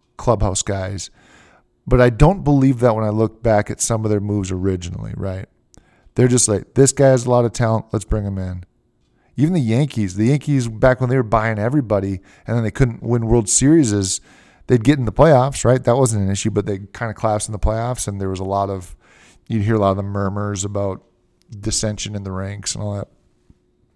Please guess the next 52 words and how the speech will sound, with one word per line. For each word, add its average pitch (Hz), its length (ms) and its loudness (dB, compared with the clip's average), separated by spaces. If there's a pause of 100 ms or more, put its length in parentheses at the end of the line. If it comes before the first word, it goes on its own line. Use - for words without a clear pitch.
(340)
Part 196 160 -2
of 247 80 -4
that 220 120 -4
is 170 120 -4
just, - 400 -6 (1800)
yeah, 139 140 -2
you 170 80 -2
could 160 140 -2
have 147 100 -2
the 123 60 -8
best 139 280 -2
players 139 220 2
in 127 60 -4
the 117 40 -4
world, 123 280 0
but 113 60 0
if 107 120 -8
they 131 140 4
don't 131 260 -4 (100)
know 117 220 -2
how 127 60 0
to 98 80 -4
play 98 260 -4
together, 123 520 0 (340)
they - 100 0
don't 131 120 -2
respect 101 600 -6
one 131 140 -2
another, 131 560 -4 (580)
if 92 80 -8
they 117 80 2
don't 131 140 4
know 127 80 0
how 127 80 2
to 113 80 -2
get 110 120 0
out 113 120 2
of 98 80 -4
each 95 160 -4
other's 107 180 2
way, 107 120 0
if 120 60 -2
they 120 60 -4
don't 104 140 -10
know 98 100 -8
how 92 60 -8
to 90 260 -12
encourage 101 540 -6
one 135 160 -2
another, 135 440 -4 (540)
be 110 140 -4
leaders, 117 760 -4